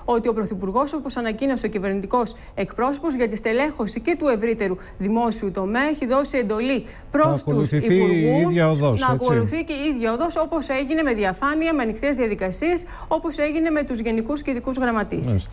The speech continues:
Speaker 2: Ευχαριστούμε. Θα ξανακούσουμε δηλώσεις Πεταλωτή για το θέμα αυτό.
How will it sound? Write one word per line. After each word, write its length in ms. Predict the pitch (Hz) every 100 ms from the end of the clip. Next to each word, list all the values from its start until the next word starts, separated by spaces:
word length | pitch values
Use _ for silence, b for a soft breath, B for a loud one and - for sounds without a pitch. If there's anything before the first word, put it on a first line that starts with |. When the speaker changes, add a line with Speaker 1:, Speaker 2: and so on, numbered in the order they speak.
| - -
Speaker 2:
Ευχαριστούμε. 460 | 127 113 - 147
Θα 80 | 139
ξανακούσουμε 680 | - 139 127 120 135 135 127
δηλώσεις 340 | 123 123 117
Πεταλωτή 460 | - 107 110 107 127
για 160 | 120 110
το 120 | 113
θέμα 220 | 113 101
αυτό. 220 | 95 -